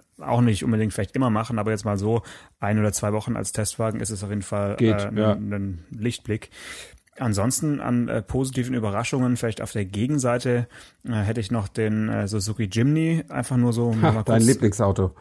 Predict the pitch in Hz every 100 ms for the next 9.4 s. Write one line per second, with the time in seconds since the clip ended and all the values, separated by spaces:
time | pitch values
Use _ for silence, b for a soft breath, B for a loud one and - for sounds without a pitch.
0 | - 101 117 110 127 123 110 120 135 113
1 | 110 - 107 110 101 117 135 120 123 127
2 | 123 117 117 117 117 123 117 113 117 127
3 | 127 B B B B - 117 117 117 117
4 | 120 - 113 123 131 117 120 - 123 117
5 | 110 - 98 98 117 123 - - 117 104
6 | - 107 104 107 107 92 _ _ - 98
7 | 87 95 104 110 117 107 117 101 90 101
8 | 95 104 104 92 107 101 98 127 123 123
9 | 123 117 110